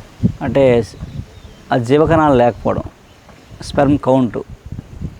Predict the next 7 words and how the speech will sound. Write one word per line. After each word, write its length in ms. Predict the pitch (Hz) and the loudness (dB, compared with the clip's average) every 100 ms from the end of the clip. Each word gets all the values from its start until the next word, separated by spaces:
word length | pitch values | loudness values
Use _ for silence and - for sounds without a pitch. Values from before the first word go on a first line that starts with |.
| 127 | -8
లేకపోవడం, 800 | 123 123 127 - 131 135 180 - - 127 | 0 0 0 0 0 0 -4 -8 -8 -6
అసలు 120 | 127 | -4
నిల్లు 500 | 123 127 151 156 - - | 0 0 0 -2 -6 -2
లేదా 380 | 156 170 214 - - | 2 2 0 -4 -2
ఉన్నవి 440 | 170 180 180 160 143 | 2 2 2 2 2
యాక్టివ్గా 480 | 131 - 165 147 | 0 0 0 2
లేకపోవడం, 460 | 127 113 - - | 2 0 -4 -8